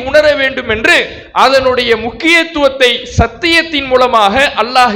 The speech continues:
எடுத்துரைத்துவிட்டு, "இன்னல் இன்சான லஃபீ ஹுஸ்ர்", மனிதன் நஷ்டத்துல தான் இருக்கிறான்.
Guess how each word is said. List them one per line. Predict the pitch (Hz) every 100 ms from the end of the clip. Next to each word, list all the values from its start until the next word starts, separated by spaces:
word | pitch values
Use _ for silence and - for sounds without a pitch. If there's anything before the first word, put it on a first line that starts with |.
| 214
எடுத்துரைத்துவிட்டு, | 262 - 254 226 202 180 185 311 180 - - _ _ - 196
"இன்னல் | 269 285 262 233 220
இன்சான | 254 247 262 226 220 285 240
லஃபீ | 202 240 -
ஹுஸ்ர்", | 185 165 240 - - - - _ _ _ - 160
மனிதன் | 254 320 302 269 175 - 160
நஷ்டத்துல | 208 - 339 320 277 240 254
தான் | 254
இருக்கிறான். | 196 180 180 180